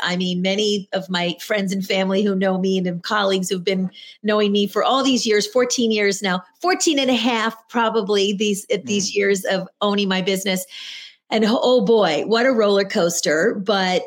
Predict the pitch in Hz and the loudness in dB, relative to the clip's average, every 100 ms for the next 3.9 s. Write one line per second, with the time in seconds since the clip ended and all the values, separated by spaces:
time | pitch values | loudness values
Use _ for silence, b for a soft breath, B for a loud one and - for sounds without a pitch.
0 | - - 185 185 180 175 175 175 190 208 | -8 -4 -2 0 0 -2 -4 -4 -2 0
1 | 185 185 202 196 208 202 185 - 123 _ | 2 2 2 2 0 0 -6 -12 -12 _
2 | - 202 - - _ _ _ 208 208 - | -4 -4 -4 -20 _ _ _ -6 -2 -2
3 | 208 233 254 240 269 226 208 196 | 0 0 0 0 0 2 0 -2